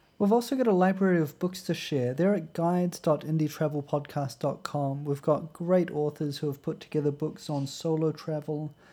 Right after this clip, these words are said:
couples travel. That was us. We're great authors.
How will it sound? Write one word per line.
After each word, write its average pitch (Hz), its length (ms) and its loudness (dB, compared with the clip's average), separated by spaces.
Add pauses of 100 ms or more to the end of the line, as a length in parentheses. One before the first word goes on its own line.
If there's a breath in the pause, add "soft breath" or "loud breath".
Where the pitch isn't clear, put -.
(180 loud breath)
couples 151 460 -2
travel. 143 480 -2 (160)
That 135 80 -2
was 131 160 -2
us. 123 400 -4
We're 135 120 -4
great 123 300 -2
authors. 196 320 0